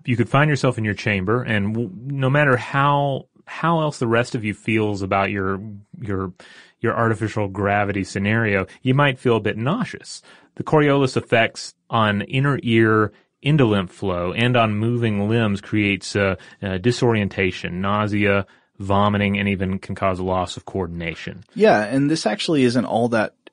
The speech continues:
Speaker 2: hard to understand because you've probably experienced something like this in your life. If
Speaker 1: Mm-hmm.
Speaker 2: you've ever been car sick while trying to read inside a moving car,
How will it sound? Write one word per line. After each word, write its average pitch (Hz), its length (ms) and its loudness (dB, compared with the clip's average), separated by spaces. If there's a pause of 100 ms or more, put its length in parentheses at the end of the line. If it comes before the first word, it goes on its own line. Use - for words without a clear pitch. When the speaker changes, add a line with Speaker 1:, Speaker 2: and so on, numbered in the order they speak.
(140)
Speaker 2:
hard 131 380 0
to - 80 -4
understand 117 580 0
because 107 280 -4
you've 131 180 -2
probably 117 300 2
experienced 104 480 -2
something 104 320 -2
like 92 160 -6
this - 240 -10
in 90 80 -8
your 85 100 -8
life. 98 460 0
If 107 160 -4
Speaker 1:
Mm-hmm. 95 100 -4
Speaker 2:
you've 110 120 0
ever 104 200 0
been 92 300 -4
car 107 400 0
sick - 420 -10
while 87 160 -4
trying 98 340 -6
to 92 60 -6
read 92 380 -8
inside 90 380 -4
a - 20 -4
moving 87 360 -6
car, 98 440 -2